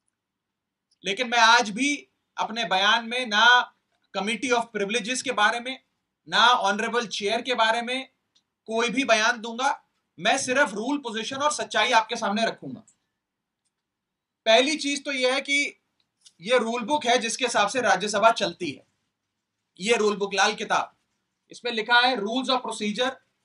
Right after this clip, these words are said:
and Conduct of Business in the Council of States।" इस rule book में जो लिखा है वो मैं आपको बताना चाहता हूं।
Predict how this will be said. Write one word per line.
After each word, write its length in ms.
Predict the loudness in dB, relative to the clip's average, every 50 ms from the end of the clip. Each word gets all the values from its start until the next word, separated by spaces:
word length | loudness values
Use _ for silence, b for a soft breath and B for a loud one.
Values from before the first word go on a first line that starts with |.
| _ _ _ _ _ -6
and 120 | -6 -6 -4 -4
Conduct 320 | -4 0 0 0 0 0
of 100 | -2 -2 -2 -2
Business 320 | -6 -6 -6 -6 -6 -6
in 60 | -6
the 120 | -8 -6 -4
Council 280 | -4 -6 -4 -4 -4 -4 -4
of 60 | -4
States।" 340 | -4 -6 -10 -12 -12 -12 -16 -18 -18 _ _ _ _ _ _ _ _ _ _ _ _ _ _ _ _ _ _ _ _ _ _ _ _ _ -2
इस 200 | 0 0 0 0
rule 260 | -2 0 0 0 0
book 300 | 2 2 2 2 2 2
में 240 | 0 0 0 -2 -8 _ _ _ _ _ _ _ _ _ _ _ _ _ _ _ _ _ _ _ _ _ _ _ _ _ _ _ _ _ _ _ _ _ _ _ _ _ _ _ _ _ _
जो 140 | 2 2 4
लिखा 300 | 4 2 -2 2 2 4
है 160 | 4 4 4
वो 120 | 2 2 4
मैं 100 | 6 6
आपको 240 | 6 4 2 0
बताना 340 | 0 2 4 4 4 4 2
चाहता 320 | 0 2 -2 -2 -2 -4 -8
हूं। 80 | -10